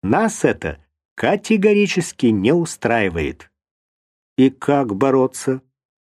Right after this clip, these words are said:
спросил приунывший мичман. «Честно сказать, не знаю.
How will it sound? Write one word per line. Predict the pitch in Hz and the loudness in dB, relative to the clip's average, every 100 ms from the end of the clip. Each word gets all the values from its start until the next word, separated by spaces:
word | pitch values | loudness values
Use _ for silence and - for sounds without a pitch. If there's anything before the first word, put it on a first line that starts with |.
| _ | _
спросил | - 92 - 123 | -6 -6 2 2
приунывший | 151 156 143 104 104 - 120 | 2 2 2 2 -2 0 0
мичман. | 107 95 95 90 85 _ _ _ _ _ _ _ _ _ _ _ _ | 0 -2 -8 -10 -14 _ _ _ _ _ _ _ _ _ _ _ _
«Честно | - 165 165 147 | -2 -2 0 -4
сказать, | - 104 87 73 - - _ _ _ _ _ | -2 -4 -4 -8 -18 -20 _ _ _ _ _
не | 85 110 | -4 -2
знаю. | 160 98 90 95 85 90 90 | -2 -6 -8 -8 -6 -8 -10